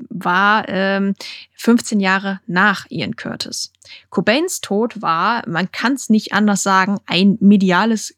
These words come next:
Großereignis, das unter anderem von seiner Witwe Courtney Love instrumentalisiert wurde. Das ist meine Interpretation der Dinge, das sehen auch andere Leute so, aber ich benutze jetzt auch wirklich das Wort instrumentalisiert. Sie hat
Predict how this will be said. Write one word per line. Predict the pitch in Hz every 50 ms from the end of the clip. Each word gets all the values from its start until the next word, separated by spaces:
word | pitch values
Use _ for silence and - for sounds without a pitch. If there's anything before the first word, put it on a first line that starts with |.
| _ _ _ _
Großereignis, | - - 190 190 208 247 277 262 - 180 165 170 175 175 - 196 226 240 - -
das | - 185 180 - - _ _ _ _
unter | - - 330 392 370 330 -
anderem | - 202 185 175 180 208 254 247
von | - 208 190
seiner | 190 190 185 185 185 180 190 - _
Witwe | - 175 196 233 - - - 226 220
Courtney | - - - 196 196 - 208 196 175
Love | 165 165 180 208 202 -
instrumentalisiert | - 196 190 - - - 170 170 170 - 170 165 170 165 196 185 185 - -
wurde. | 170 131 123 113 - - - - - - - -
Das | - 175 -
ist | - - - 190
meine | 180 175 202 220 233 208
Interpretation | 233 233 254 240 - - 233 - 247 240 - - 247 254 254
der | 247 247
Dinge, | 233 262 269 285 302
das | 247 202 - -
sehen | 190 185 - -
auch | 208
andere | - - 220 254 269
Leute | 247 233 240 233 233
so, | 220 - 233 226 -
aber | - - 185 -
ich | 196 -
benutze | - 196 196 196 196 - 208
jetzt | 190 -
auch | 175 -
wirklich | 185 180 196 185 -
das | 185 -
Wort | - 170 175 - - - - - - - - - - - - _ _ _
instrumentalisiert. | - 185 170 - - 185 170 165 160 180 147 147 143 160 175 180 156 - - - _ _
Sie | - 180 180 208 202 175
hat | 233 285 -